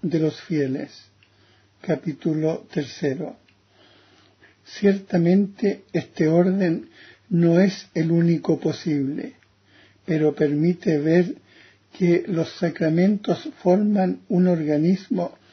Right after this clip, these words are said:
en el cual cada sacramento particular tiene su lugar vital. En este organismo,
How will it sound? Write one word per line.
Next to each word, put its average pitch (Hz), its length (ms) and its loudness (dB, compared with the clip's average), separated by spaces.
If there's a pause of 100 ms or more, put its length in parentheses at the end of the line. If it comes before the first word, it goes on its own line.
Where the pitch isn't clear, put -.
(340)
en 175 160 2
el 156 240 2
cual 156 440 0 (260)
cada 196 380 2
sacramento 165 880 -4
particular 147 920 -4 (640)
tiene 180 440 2
su - 220 -4
lugar 156 440 0
vital. 147 600 -8 (1400)
En 165 240 2
este - 320 0
organismo, 160 840 0